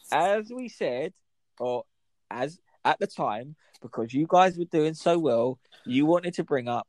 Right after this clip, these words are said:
our Football Manager save and discuss it weekly with an update. I said, "No problem. We can do that."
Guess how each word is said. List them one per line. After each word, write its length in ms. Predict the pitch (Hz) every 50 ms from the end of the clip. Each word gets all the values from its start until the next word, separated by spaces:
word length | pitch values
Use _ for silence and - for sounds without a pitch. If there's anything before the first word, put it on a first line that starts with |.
| _ -
our 160 | 127 139 143
Football 320 | 139 - 143 131 - 151 151
Manager 380 | 156 185 185 165 139 127 117
save 400 | - - 117 113 87 82 98 - - - _ _ _ _ _ _ _ -
and 120 | 127 135
discuss 460 | 139 151 151 - - 254 208 185 - -
it 140 | 123 - - _ - - _ -
weekly 640 | 147 170 214 220 - - - 302 277 120 90 - _ _
with 240 | - - - 156 170
an 100 | 196 214
update. 440 | 262 254 - - - 147 123 110 - _ _ _ _
I 40 | 175
said, 200 | - - 196 190 -
"No 160 | 220 214 208
problem. 480 | - - 226 208 185 160 131 110 - - _ _ _ _ _ _ _
We 140 | - 160 165
can 180 | - - 185 175
do 240 | 196 190 190 185 175
that." 300 | 156 127 113 - -